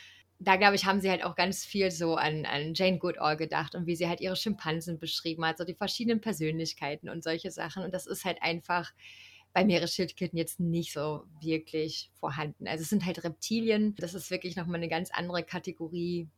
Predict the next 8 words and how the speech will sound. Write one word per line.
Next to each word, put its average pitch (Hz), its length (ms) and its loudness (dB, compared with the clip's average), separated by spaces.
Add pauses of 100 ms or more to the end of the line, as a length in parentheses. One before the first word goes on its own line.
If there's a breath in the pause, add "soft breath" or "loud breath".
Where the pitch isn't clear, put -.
Tier 214 380 2
einfach. 196 500 -2 (640 loud breath)
Und 190 580 0
erstaunlich 202 600 6
ist 190 180 0
ja 185 200 2
eigentlich, 185 420 2
dass 175 320 -4